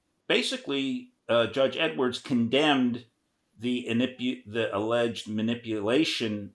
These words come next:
of the way the, the three panelists were chosen here. So I hope I've explained that clearly, right? So we had a guy back in twenty seventeen, Leggett, suing Wells Fargo.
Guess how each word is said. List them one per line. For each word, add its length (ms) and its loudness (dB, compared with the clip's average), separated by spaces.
of 360 -2
the 80 -4
way 400 -2
the, 160 -10
the 80 -8
three 340 -6
panelists 520 -2
were 100 -6
chosen 720 -4
here. 280 -20
So 380 6
I 140 2
hope 260 2
I've 180 6
explained 500 -2
that 180 2
clearly, 720 -4
right? 360 -2
So 160 -2
we 120 -2
had 380 4
a 80 0
guy 360 6
back 300 4
in 60 -4
twenty 260 -2
seventeen, 840 -2
Leggett, 440 0
suing 440 0
Wells 340 2
Fargo. 680 2